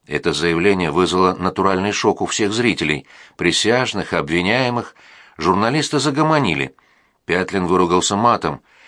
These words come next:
присяжные стали переговариваться между собой. В зале началось что-то наподобие броуновского движения.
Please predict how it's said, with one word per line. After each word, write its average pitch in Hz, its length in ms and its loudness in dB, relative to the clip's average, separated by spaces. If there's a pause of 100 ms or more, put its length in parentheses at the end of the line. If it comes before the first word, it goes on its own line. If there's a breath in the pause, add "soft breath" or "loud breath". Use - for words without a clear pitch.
присяжные 87 580 0
стали 82 280 -2
переговариваться 85 680 0
между 82 320 -2
собой. 90 540 0 (580 soft breath)
В 85 80 -10
зале 143 300 2
началось 131 380 0
что-то 151 320 -2
наподобие 131 580 0
броуновского 131 640 2
движения. 82 600 0